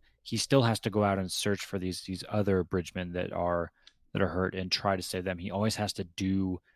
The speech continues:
something. But that does lead to a moment which you're referring to, which I, I highlighted and I noted because it confused me a little bit. I don't know if this is a hint at something else or, or where this is going, but Kaladin is trying to,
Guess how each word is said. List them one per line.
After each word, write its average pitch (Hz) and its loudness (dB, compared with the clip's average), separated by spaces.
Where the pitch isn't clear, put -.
something. 87 -2
But 131 4
that 131 4
does 156 4
lead 143 4
to 120 0
a 107 2
moment 98 -2
which 95 -4
you're 101 -2
referring 98 -2
to, 95 -6
which 95 -2
I, 110 2
I 123 -4
highlighted 160 0
and 110 0
I 101 2
noted 98 0
because 95 -6
it 98 -10
confused 117 -2
me 98 0
a 90 -4
little 90 -4
bit. 87 -4
I 92 -4
don't 101 -2
know 110 0
if 101 -6
this 101 -4
is 95 -6
a 92 -4
hint 98 -8
at 101 -6
something 92 -6
else 95 -4
or, 92 0
or 98 -2
where 104 4
this 113 -4
is 92 -6
going, 90 -4
but 90 -4
Kaladin 135 8
is 110 0
trying 110 2
to, 98 2